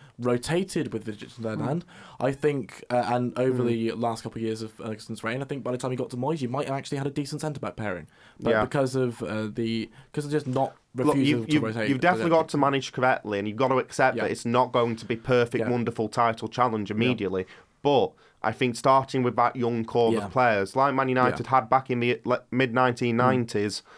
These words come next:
Speaker 1: Mm.
Speaker 3: you
Speaker 1: Mm.
Speaker 3: would have eventually a very good
Speaker 1: Yeah, 'cause
Speaker 3: squad.
Speaker 1: they, they, like, there are, there were players there with real potential,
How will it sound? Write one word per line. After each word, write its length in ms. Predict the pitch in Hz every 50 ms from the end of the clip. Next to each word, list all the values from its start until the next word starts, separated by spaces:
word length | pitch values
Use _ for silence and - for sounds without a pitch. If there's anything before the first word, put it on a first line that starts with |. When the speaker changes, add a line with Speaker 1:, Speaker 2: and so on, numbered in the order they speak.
| - - - - _ _ -
Speaker 1:
Mm. 80 | 113 110
Speaker 3:
you 180 | 113 117 120
Speaker 1:
Mm. 40 | 113 113
Speaker 3:
would 160 | 113 123 120 117 - - 123
have 200 | 120 120 113 107 -
eventually 440 | - 107 120 117 117 117 - 110 101
a 80 | 82 101
very 400 | 101 - - 104 101 92 95 90
good 160 | 87 - 92
Speaker 1:
Yeah, 60 | 117 113
'cause 80 | 107 104
Speaker 3:
squad. 220 | 104 101 90 87 131
Speaker 1:
they, 60 | 131 127 139
they, 60 | 143
like, 200 | 131 143 143 120
there 180 | - 143 165 180
are, 120 | 175 131 113
there 200 | 98 131 151 151
were 80 | 127 - - -
players 260 | 151 156 131 117 -
there 220 | 123 127 131 117
with 180 | 117 117 - -
real 140 | 135 143 131
potential, 580 | - - - 139 135 135 - - - 113 90